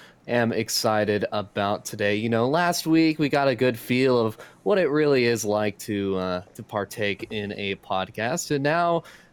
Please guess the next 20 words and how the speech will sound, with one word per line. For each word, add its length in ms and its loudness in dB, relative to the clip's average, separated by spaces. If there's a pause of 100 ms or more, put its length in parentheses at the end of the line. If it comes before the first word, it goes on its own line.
(320)
we, 260 2
we 120 0
kinda 340 2
have 280 2
an 80 0
idea. 340 2
I 40 4
don't 120 2
wanna 120 2
say 180 2
we 200 2
know 180 2
what 140 2
we're 120 2
doing 460 0
at 120 -2
this 180 0
point, 320 -2
but 180 0
hey, 360 0